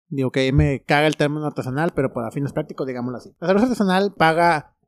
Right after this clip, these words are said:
esas cantidades brutales de impuesto, pagan el iva más el ieps. Y como es un precio sobre la factura,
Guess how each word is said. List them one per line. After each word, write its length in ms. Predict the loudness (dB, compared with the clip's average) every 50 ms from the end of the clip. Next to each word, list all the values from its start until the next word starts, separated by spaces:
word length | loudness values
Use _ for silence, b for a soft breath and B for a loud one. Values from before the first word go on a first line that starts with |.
| _ 0
esas 260 | 0 0 2 0 -2
cantidades 420 | -2 -2 -2 0 0 0 0 0 0
brutales 300 | 0 -2 -2 -2 -2 -2
de 60 | -4
impuesto, 380 | -4 0 0 -2 0 -2 -4
pagan 260 | -6 -4 -4 -4 -4 -4
el 80 | 0 2
iva 180 | 2 2 4
más 200 | 2 0 -2 -4
el 120 | -6 -8 -8
ieps. 360 | -8 -10 -12 -14 -20 -20 _ -12
Y 80 | -6 -4
como 200 | -2 0 0 2
es 60 | 2
un 100 | 2 2
precio 180 | 2 0 0 0
sobre 220 | 0 0 -2 -2 -4
la 100 | -4 -6
factura, 540 | -8 -10 -8 -2 -2 0 0 0 -2 -4